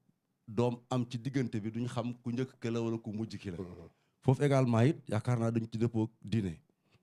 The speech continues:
Speaker 1: Am na lu ñuy wax consentement.
Speaker 2: Mhm.
Speaker 1: Maanaam ñaar ñi ñuy wa-, ñi ñuy maye, dañuy, da-, dañuy bëgg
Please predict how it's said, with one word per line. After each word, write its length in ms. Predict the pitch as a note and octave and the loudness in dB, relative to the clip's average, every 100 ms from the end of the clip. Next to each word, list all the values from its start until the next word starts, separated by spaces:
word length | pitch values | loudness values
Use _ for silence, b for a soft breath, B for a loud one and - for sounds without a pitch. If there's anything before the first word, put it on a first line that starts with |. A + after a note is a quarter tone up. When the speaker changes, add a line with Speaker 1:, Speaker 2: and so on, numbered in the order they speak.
| _ _ _ _ _ _ - | _ _ _ _ _ _ 4
Speaker 1:
Am 100 | C#3+ | 6
na 60 | |
lu 60 | F#3 | 6
ñuy 60 | F#3 | 4
wax 100 | - | 2
consentement. 580 | D#3 D3 D#3+ C#3+ A#2 F#2 - _ - | 2 4 4 4 0 -4 -12 _ -20
Speaker 2:
Mhm. 80 | G2+ - _ - | -20 -20 _ -12
Speaker 1:
Maanaam 440 | G2 A#2 A#2+ C#3+ - | -4 0 0 -2 -4
ñaar 380 | G#2+ B2 D3+ | -2 2 2
ñi 140 | D3+ F3 | 4 4
ñuy 100 | F#3 | 4
wa-, 220 | F3+ - - | 0 -2 -4
ñi 140 | C3+ | 0
ñuy 140 | F3 | 2
maye, 260 | E3+ C#3+ G#2 - - _ _ _ _ _ _ _ | 2 0 -2 -8 -18 _ _ _ _ _ _ _
dañuy, 380 | G#2+ C#3 D#3 C3 | -2 0 0 -2
da-, 180 | C#3 C#3+ | -6 -4
dañuy 320 | C#3 C#3 E3 | -2 0 0
bëgg 420 | C#3+ E3 A2 E3 | 0 0 0 -6